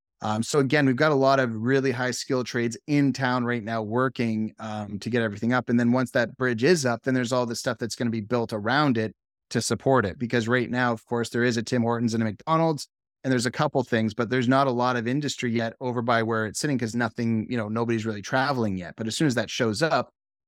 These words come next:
again, as an investor, there's opportunity to possibly get over there,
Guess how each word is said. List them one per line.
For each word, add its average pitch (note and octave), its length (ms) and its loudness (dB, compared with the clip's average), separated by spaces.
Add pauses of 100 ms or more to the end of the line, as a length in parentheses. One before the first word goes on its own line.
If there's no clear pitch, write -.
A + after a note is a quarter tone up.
again, C3+ 320 2
as B2 160 2
an B2 60 2
investor, B2 500 2
there's B2 420 -2
opportunity B2 680 2
to A2+ 180 -4
possibly A2+ 480 -2
get A2 160 -2
over B2+ 240 0
there, B2+ 280 2